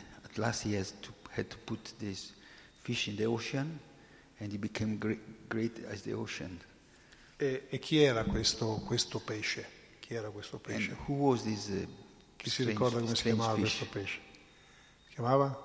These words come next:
Speaker 1: Ma-
Speaker 2: Mazia. Matsya significa pesce in sanscrito.
Speaker 1: So, the name of this fish was Matsya.
Speaker 2: E ma-
Speaker 1: Matsya mean-, means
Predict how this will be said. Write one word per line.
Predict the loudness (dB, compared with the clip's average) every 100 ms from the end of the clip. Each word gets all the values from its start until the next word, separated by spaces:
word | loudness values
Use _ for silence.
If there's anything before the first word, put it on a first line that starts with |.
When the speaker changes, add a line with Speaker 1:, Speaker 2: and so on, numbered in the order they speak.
| -14 -16 -18 -20 -20 -20
Speaker 1:
Ma- | -18 -20 -20 0
Speaker 2:
Mazia. | 4 6 4 2 0 -4 -14 -8 -2
Matsya | -2 0 -2
significa | -4 -4 -4 -4 -4
pesce | -2 -2 -2 -6 -8
in | -8
sanscrito. | -6 -6 -6 -6 -8 -10 -12 -12
Speaker 1:
So, | -8 -6 -8 -10 -20 -20 -20 -4
the | 2
name | 6 6 6
of | 2
this | 0 0
fish | 0 0 2 0 -4 -10 -4
was | 0 0 -2 -4
Matsya. | 0 0 0 -2 -2
Speaker 2:
E | -4 -16 -18 -18 -20 -20 -12
ma- | 0 2
Speaker 1:
Matsya | 4 2
mean-, | 0 -4 -8 -8
means | -6 -6 -10